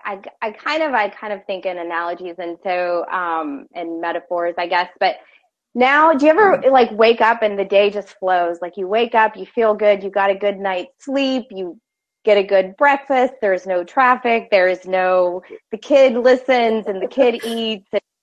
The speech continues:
you get a workout in and all of that kind of stuff. That is kind of what I feel like my practice does now. It just flows.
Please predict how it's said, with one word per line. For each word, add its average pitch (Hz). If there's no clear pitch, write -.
you 214
get 226
a 220
workout 269
in 247
and 208
all 233
of 226
that 220
kind 226
of 240
stuff. 226
That 262
is 311
kind 262
of 240
what 214
I 202
feel 185
like 180
my 180
practice 175
does 175
now. 165
It 208
just 262
flows. 269